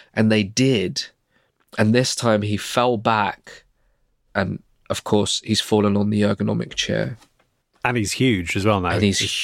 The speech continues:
Speaker 1: huge,
Speaker 2: twice the size.
Speaker 1: and it's completely squashed it. And I said, "How is this no time wasters?"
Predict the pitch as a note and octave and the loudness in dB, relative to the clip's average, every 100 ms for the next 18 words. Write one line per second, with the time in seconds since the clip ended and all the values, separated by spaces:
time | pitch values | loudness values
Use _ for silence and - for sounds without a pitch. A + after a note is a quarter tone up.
0 | - A#2+ A2+ G#2 - - G2+ A2 A2+ - | 2 2 2 0 -4 0 2 2 0 -2
1 | C3 A#2 G3+ C3 A2+ - A2+ - - - | -4 0 0 2 0 0 0 0 -6 -8
2 | - _ _ _ _ - D#3+ F3 E3+ F#3 | -10 _ _ _ _ -2 0 0 0 -2
3 | E3+ - F3+ F#3 F3 - D#3+ - D3+ C#3 | -2 0 2 4 2 2 0 0 2 2
4 | - D3 C#3 A#2 G#2 - - - - | 2 0 2 0 -4 -6 -14 -16 -16